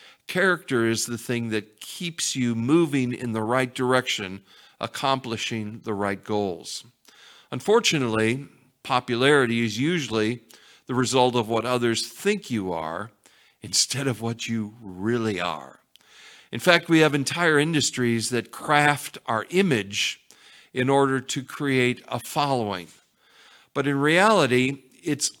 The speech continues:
only a response to an image or a even perception of an image that can be crafted and used. It's rarely the result of a genuine representation of who you are. Social media,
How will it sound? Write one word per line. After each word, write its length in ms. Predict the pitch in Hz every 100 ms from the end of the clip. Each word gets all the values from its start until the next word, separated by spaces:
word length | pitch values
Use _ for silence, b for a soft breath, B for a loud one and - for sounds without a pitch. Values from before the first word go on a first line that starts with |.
| _
only 320 | 196 202 196
a 60 | 170
response 680 | 151 143 - 151 139 135 -
to 160 | 139
an 100 | 131
image 600 | 135 196 143 87 - - b b b b -
or 320 | 131 131 -
a 240 | 139 135 131 - _
even 320 | 165 165 156
perception 800 | 135 - 143 - 208 196 - 139
of 140 | 117
an 120 | 110 104
image 500 | 101 87 - - - b b b b
that 160 | - 135
can 140 | 160
be 120 | 143 139
crafted 680 | - 147 143 143 143 117
and 140 | 120 117
used. 460 | 156 160 117 104
It's 240 | 123 113 -
rarely 840 | 117 127 180 208 147 107 107 117 131 B B B
the 100 | -
result 460 | 131 135 135 131 135
of 100 | 135
a 80 | 131
genuine 840 | 110 - 131 139 143 160 175 160
representation 1000 | 117 117 - 117 139 127 123 101 - 127
of 100 | 127
who 160 | 113 107
you 240 | 117 139
are. 460 | 170 170 135 90 - _ _ b b b b b
Social 360 | - 110 -
media, 580 | 101 120 131 131 127 131